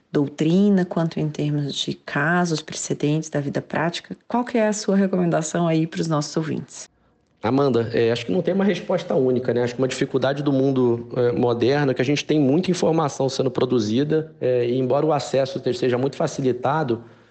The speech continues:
Speaker 2: é, é, a informação é produzida numa quantidade que a gente não consegue absorver, e acho que um trabalho importante é, é ter curadoria, né? Gastar o, o pouco de tempo que a gente tem olhando coisas que sejam verdadeiramente boas e que nos acrescentem, né? Acho que,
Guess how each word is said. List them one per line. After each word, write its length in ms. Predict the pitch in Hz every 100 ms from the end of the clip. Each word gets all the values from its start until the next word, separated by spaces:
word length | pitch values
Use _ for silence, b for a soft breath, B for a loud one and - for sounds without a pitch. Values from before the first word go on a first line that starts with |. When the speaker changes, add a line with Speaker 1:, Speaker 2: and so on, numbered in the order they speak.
| B _
Speaker 2:
é, 580 | 117 120 120 127 123 127 -
é, 40 |
a 40 |
informação 540 | 127 135 127 131 - 135
é 40 |
produzida 340 | 135 135 131 143
numa 200 | 147 135
quantidade 400 | 139 123 127 -
que 60 |
a 40 | 151
gente 80 |
não 100 | 147
consegue 380 | 151 160 - 135
absorver, 580 | 127 - 127 110 110 143
e 80 | 131
acho 160 | 127
que 60 | -
um 60 | 127
trabalho 320 | 120 117 127
importante 720 | 123 120 - - 139 147 147 B B B B -
é, 320 | 123 127 - -
é 80 | 123
ter 160 | -
curadoria, 580 | 131 143 139 156 135 110
né? 140 | 104 107
Gastar 340 | 117 110 131
o, 200 | 135 120
o 160 | - 117
pouco 280 | 127 123
de 100 | 127
tempo 300 | 120 123 117
que 60 | 127
a 40 |
gente 240 | 117 117 117
tem 320 | 117 123 135 B B -
olhando 400 | 131 127 127 131
coisas 320 | - 127 123
que 80 | -
sejam 340 | 131 127 127
verdadeiramente 1040 | 117 127 131 131 131 123 120 123 - 131 B B B -
boas 420 | 101 123 113 110
e 40 |
que 100 | 107
nos 200 | 117 113
acrescentem, 680 | 117 120 120 117 101 92 98
né? 140 | 104 113
Acho 140 | 110
que, 180 | 151